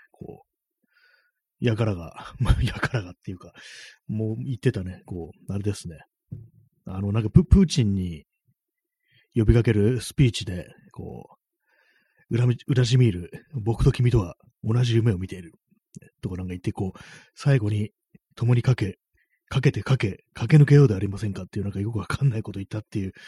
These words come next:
と衝撃的だったんですけども、あれ、すごいですよね。ウラジミールっていう風に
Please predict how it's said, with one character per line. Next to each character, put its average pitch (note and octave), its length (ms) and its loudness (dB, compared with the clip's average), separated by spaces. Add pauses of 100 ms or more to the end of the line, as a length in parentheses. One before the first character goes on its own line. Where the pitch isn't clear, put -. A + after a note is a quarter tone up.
(520)
と B2 40 -2
衝 D#3+ 240 2
撃 E3+ 160 2
的 E3 160 6
だ E3+ 80 6
っ E3 40 2
た A#2 120 -4
ん - 20 -4
で F2+ 100 -8
す - 80 -16
け G#2+ 80 -4
ど F#2+ 80 -8
も、 F#2 120 -10
あ F#2 60 -10
れ、 F2+ 200 -12 (460)
す - 220 -12
ご D#3 100 2
い C#3 40 4
で - 60 -6
す - 40 -12
よ F#2 80 -8
ね。 F#2 80 -8
ウ B2 100 -2
ラ D3 100 2
ジ D3+ 100 2
ミ D#3+ 140 10
ー C3+ 40 4
ル F#2+ 140 -4
っ - 40 -20
て - 100 -6
い G#2 40 -2
う G2+ 40 -6
風 F#2 100 -8
に E2+ 200 -14